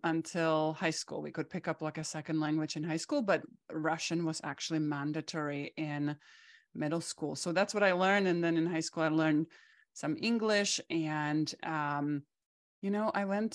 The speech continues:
to, we, I went to very public school. We didn't have sort of private schools. I went to public school, public high school. That was sort of a prep school. And my goal was to get into law school. And,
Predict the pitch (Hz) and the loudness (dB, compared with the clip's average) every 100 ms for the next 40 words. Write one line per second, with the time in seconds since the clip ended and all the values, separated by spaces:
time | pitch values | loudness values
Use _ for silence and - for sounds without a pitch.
0 | - 233 220 208 185 - 185 175 165 160 | -2 0 2 2 0 -2 -2 0 0 0
1 | 170 185 196 180 185 175 - 165 190 185 | 0 -2 0 2 2 0 -4 -2 -2 -2
2 | - - 196 190 170 165 165 175 165 175 | -6 -2 0 2 2 2 2 0 -4 -4
3 | 165 - 170 156 165 165 - 180 170 165 | -4 -6 -2 0 0 -2 -6 -4 -4 0
4 | 160 160 143 165 170 165 - 175 160 160 | 0 -2 -2 -2 0 -4 -6 0 0 0
5 | 175 156 156 156 185 180 - - 156 156 | -2 -4 -4 -4 -4 -4 -6 -4 -2 -2
6 | 143 147 - 160 151 143 - 165 147 - | -2 -4 -6 -6 -4 -6 -6 -8 -8 -10
7 | - 165 165 - 151 147 147 151 151 - | -4 0 0 -2 -6 -6 -4 -4 -4 -10
8 | _ _ _ _ 180 175 190 208 214 - | _ _ _ _ -6 0 0 0 -4 -4
9 | 214 202 214 226 220 202 196 226 - 240 | -4 -2 -2 -2 -4 -4 -4 -6 -6 -2
10 | 247 254 - 156 151 156 160 165 165 | 0 0 -2 -6 -4 -2 -2 -2 -6